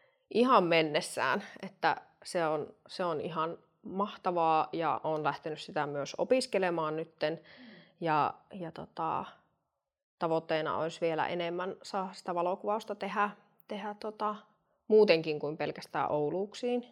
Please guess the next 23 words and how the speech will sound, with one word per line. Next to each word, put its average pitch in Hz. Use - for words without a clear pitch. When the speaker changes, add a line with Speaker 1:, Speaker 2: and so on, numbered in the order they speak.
Speaker 2:
Mm. 262
Speaker 1:
Että 185
on 165
nyt 190
paljon 180
mielenkiintoisia 180
projekteja 196
Speaker 2:
Mm. 254
Speaker 1:
saanut 175
tehdä 185
myös 185
Ouluuksin 180
lisäksi. -
Speaker 2:
Joo. 311
Speaker 1:
Ja 208
sitten 220
tota, 175
mä 180
teen 165
markkinointitoimistoon 196
yhteen 151
oululaiseen 143
freelancerina 190